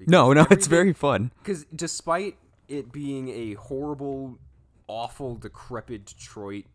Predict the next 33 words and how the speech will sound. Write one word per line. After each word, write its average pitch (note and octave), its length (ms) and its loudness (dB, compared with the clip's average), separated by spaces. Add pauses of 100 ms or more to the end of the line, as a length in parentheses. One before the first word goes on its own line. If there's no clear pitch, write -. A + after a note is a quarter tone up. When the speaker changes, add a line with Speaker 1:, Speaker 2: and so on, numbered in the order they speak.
(120)
Speaker 2:
with G2 320 -18
tons A2 320 -14
of A#2 100 -16
crime, G2+ 600 -10 (380)
it's A2 120 -18
like A#2+ 140 -12
people E3 380 -14
just A#2+ 240 -16
love A2+ 360 -6
their G2+ 140 -10
shitty B2 400 -14
television, A2+ 760 -14
and F#2+ 120 -16
it's, - 340 -18
it's, G2+ 260 -18
there's A2+ 280 -12
certainly B2+ 400 -10
some G2+ 160 -14
charm F#2 300 -14
in E2+ 100 -14
that. D#2+ 180 -16 (220)
Speaker 1:
Yeah. F2+ 300 0 (380)
And E3+ 120 0
it G3 80 2
also D4+ 380 2
is, D#3 240 -6
like, F3 120 -2
a E3 80 -6
cool F#3 300 0
effect, E3+ 320 -4
too, B3+ 160 -6
where A#2 440 -2 (120)
it B2+ 160 -4